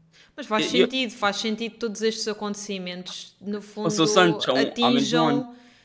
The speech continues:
Speaker 1: atinjam de forma diferente estas pessoas, porque já passaram por isto antes, né? E, e sabem para onde é que isto caminha, então, yeah, se calhar não é fácil lidar com isso.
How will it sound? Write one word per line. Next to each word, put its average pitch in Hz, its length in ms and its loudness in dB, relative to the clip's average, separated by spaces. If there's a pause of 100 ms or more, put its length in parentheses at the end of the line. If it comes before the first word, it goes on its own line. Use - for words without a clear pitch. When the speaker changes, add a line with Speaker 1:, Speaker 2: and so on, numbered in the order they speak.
(140)
Speaker 1:
atinjam 240 560 0
de 240 60 -6
forma 220 280 -2
diferente 208 380 -4
estas 190 260 -6
pessoas, 202 220 -6
porque 208 200 -12
já 240 120 0
passaram 240 480 -4
por 233 220 -8
isto 247 260 -6
antes, 277 360 -8
né? 180 280 -4
E, 180 300 -8
e 175 60 -8
sabem 190 360 -2
para 196 160 -8
onde 190 120 -4
é 190 60 -4
que 196 180 -12
isto 185 840 -8
caminha, 208 800 -8
então, 202 760 -10
yeah, 226 200 -10
se - 120 -20
calhar 160 180 -12
não 160 120 -10
é 165 80 -10
fácil 170 460 -12
lidar 165 300 -10
com - 180 -18
isso. - 380 -20